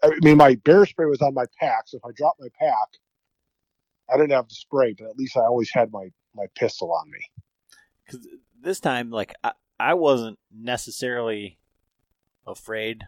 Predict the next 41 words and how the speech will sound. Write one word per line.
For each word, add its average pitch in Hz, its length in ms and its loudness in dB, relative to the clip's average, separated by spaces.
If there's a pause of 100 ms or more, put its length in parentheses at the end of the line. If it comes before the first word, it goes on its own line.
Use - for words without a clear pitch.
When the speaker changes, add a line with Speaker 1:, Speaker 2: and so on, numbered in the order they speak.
(140)
Speaker 2:
<laughs> - 460 -20
of - 320 -10 (1000)
many 110 240 -10
things 113 300 -12
that 104 160 -6
were 98 160 -14
in 98 200 -18
Colorado. 104 460 -4
We 101 140 -14
weren't 98 260 -14
in 90 60 -20
grizzly 101 260 -12
country. 101 320 -14
It 98 60 -10
wasn't, 95 300 -12
like, 95 200 -16
a 95 140 -14 (500)
big 104 220 -8
deal. 107 320 -4
And 95 180 -14
where 98 220 -12
John 123 300 -4
and 120 100 -8
I 117 80 -2
were 107 140 -6
in 110 120 -8
Idaho 127 360 0
the 104 60 -6
last 110 300 -2
time, 110 160 -8
there 104 160 -10
wasn't 104 400 -8 (920)
grizzlies 104 440 -12
either. 107 460 -2 (340)
So 98 380 -10
I 123 140 -2
just 131 120 -8
had 117 160 -2
a 98 100 -12
nine 110 260 -8
millimeter, 107 580 -12